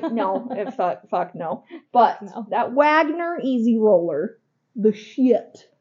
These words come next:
Speaker 2: Beautiful.
Speaker 1: Cheers.
Speaker 2: Beautiful. Well, I freaking, I'm like, everybody probably knows about these, but I was, this weekend, we did a booth out at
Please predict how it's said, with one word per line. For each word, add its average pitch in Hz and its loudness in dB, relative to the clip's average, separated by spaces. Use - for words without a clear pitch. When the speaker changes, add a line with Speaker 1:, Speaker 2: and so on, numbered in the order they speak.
Speaker 2:
Beautiful. - -8
Speaker 1:
Cheers. 226 -4
Speaker 2:
Beautiful. - -4
Well, 285 4
I 269 0
freaking, 330 -2
I'm 269 0
like, 254 0
everybody 220 2
probably 196 -4
knows 208 -8
about - -12
these, 233 -12
but 214 -4
I 214 -4
was, 208 -2
this 247 -2
weekend, 247 0
we 226 0
did 220 0
a - -2
booth 240 -2
out 208 -4
at 196 -4